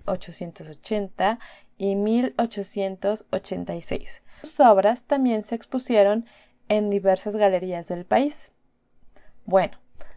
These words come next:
ya vimos un poco de su biografía, de su formación artística con Ingres y la influencia que tuvieron los pintores impresionistas en su obra. Ahora,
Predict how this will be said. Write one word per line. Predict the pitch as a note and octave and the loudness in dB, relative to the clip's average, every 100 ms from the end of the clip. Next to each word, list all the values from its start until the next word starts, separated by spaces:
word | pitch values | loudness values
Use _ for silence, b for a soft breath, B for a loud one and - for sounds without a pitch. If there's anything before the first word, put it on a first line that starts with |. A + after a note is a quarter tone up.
| - | -6
ya | A#3+ B3+ | 2 4
vimos | C4 B3 B3 | 6 4 2
un | A#3 | 0
poco | G#3+ G3+ A3 | 0 0 0
de | G#3+ G3 F3+ F3 | 2 4 4 -2
su | - F3 | -8 -6
biografía, | F3 E3 D#3+ - A#3+ A#3+ G3+ F3+ G#3+ B B B B B | -6 -4 -8 -4 0 4 4 4 -2 B B B B B
de | G3 F3+ G3 | -6 2 2
su | - F#3 | 2 -6
formación | - F#3 F3+ - F3+ | -4 -4 -6 -6 -6
artística | E3+ D#3+ _ - A#3 - C4 B3 B3 | -6 -10 _ -2 -2 -2 0 0 2
con | G#3 F#3+ | 0 0
Ingres | F#3 F3+ F#3 G#3+ - _ - | -4 -4 -4 -4 -10 _ -2
y | A3+ | 2
la | A3 A3+ | 4 4
influencia | A#3 A#3 G#3 G3+ G3 G3 - F#3 F#3+ | 2 0 2 4 2 0 -4 -2 -2
que | - G3+ | -2 -6
tuvieron | G3+ F#3+ F#3 F3+ | -2 -2 -2 -4
los | F#3+ G#3 | -6 -6
pintores | - G#3 G3+ F#3 F3+ - _ - | -6 -6 -2 -2 -4 -8 _ -10
impresionistas | F#3 F3+ E3+ - E3 - F3 - | -8 -8 -8 -8 -12 -12 -14 -10
en | F3 | -10
su | - A3 | 0 4
obra. | A#3+ G#3 G3 - _ - | 6 4 -4 -10 _ -2
Ahora, | A3+ A3 G#3 G#3+ G#3+ | 6 6 6 4 0